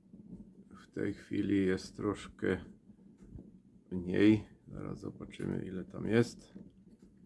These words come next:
O, około zera, zero dwa. Zero dwa stopnia na dworze.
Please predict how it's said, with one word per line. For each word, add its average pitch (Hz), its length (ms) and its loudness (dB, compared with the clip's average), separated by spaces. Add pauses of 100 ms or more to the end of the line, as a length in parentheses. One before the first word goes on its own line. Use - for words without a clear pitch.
(3250)
O, 107 320 4
około 98 360 2
zera, 95 420 6 (100)
zero 92 300 6
dwa. 87 420 2 (2750)
Zero 104 380 4
dwa 95 240 -2
stopnia 98 520 -4
na 95 160 2
dworze. 95 720 -4